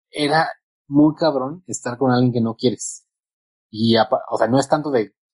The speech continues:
no, no que, que quieras que te gu-, que les gustes, no era ese el caso. O sea, yo sabía que sí le gustaba, pero a mí no me gustaba nada. Nada. Nada sin nada,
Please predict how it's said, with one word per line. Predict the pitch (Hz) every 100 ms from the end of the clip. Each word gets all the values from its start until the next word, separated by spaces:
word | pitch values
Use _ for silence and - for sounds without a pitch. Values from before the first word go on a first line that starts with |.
| _ _ _ _
no, | 123 123 127 120 -
no | 127 127 -
que, | 139 _ _ _
que | 113 -
quieras | 127 127 127 -
que |
te | 104 92
gu-, | 117 -
que | 107
les | 104 104
gustes, | 139 - 160 - - _ _ _ _ _
no | 117 135
era | 143 135
ese | 123
el | 117
caso. | 143 139 -
O | 104
sea, | 107 98 _ _ _ _
yo | 113 117
sabía | 160 147 139
que | 139
sí | 107
le | 127
gustaba, | 110 - 170 156 _ _ _ _ _ -
pero | 113 110
a |
mí | 113
no | 131
me | 135
gustaba | 104 117 127 _
nada. | 113 113 - _ _ _ _ _
Nada. | 107 113 120 139 160 139 - _ _ _ _ _ _
Nada | 113 123 147 180 202 190
sin | - 160 151
nada, | 151 156 123